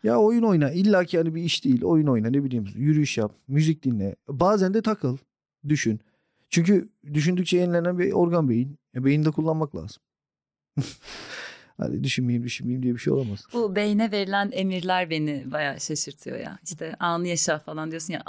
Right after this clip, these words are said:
Speaker 2: sonunda ünlem varmış gibi yani. "Onu yap." falan deyince ben bayağı ters algılıyorum. Yap-, hiçbir
Speaker 1: Evet.
Speaker 2: şey yapamıyorum. Bana böyle bir şey söylendiği zaman o yapılamıyor bende yani.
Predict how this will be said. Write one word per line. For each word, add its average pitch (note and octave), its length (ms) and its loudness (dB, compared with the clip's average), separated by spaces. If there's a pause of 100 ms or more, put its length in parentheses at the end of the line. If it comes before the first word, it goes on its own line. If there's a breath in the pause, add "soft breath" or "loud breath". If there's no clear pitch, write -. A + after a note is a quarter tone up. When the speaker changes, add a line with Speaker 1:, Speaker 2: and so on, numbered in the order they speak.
Speaker 2:
sonunda E3+ 420 -4
ünlem G3 440 6
varmış D3 320 0
gibi C#3 180 -14
yani. B2+ 140 -12
"Onu E3 140 -6
yap." F3 340 -2 (160)
falan G3+ 340 -2
deyince C4 400 2 (200)
ben A#3 280 2
bayağı C4+ 220 2
ters A#3 260 -4
algılıyorum. C#3+ 400 -4
Yap-, D#3+ 140 -4
hiçbir B2 120 4
Speaker 1:
Evet. A#2 120 -2
Speaker 2:
şey D#4 100 0
yapamıyorum. D#3 380 -4
Bana G#3+ 220 -2
böyle A#3+ 160 -2
bir A3+ 40 -2
şey - 160 0
söylendiği C4 640 2
zaman C4+ 300 2
o B3+ 220 0
yapılamıyor G#3+ 640 2
bende B2 280 -8
yani. - 280 -16